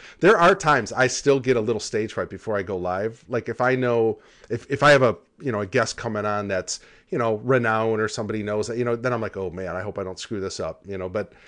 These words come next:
I don't know. It's funny when I just pray, I'm like, "Okay, God, you're in control. You're gonna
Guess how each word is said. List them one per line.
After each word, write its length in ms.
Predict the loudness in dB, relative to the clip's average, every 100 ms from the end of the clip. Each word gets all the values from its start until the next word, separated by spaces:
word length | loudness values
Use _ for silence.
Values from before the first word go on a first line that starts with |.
| -20 -2
I 80 | 4
don't 120 | 6
know. 80 | 6
It's 120 | 4
funny 200 | 4 4
when 100 | 4
I 80 | 0
just 220 | 0 -4
pray, 240 | 4 6 6
I'm 80 |
like, 140 | 4 -2
"Okay, 180 | -4 -4
God, 300 | -4 -4 -6
you're 180 | -2 -2
in 60 |
control. 600 | -2 -6 2 4 4 0 -10 _ _ _ _ _ _ _ _
You're 180 | -6 -4
gonna 200 | 0 0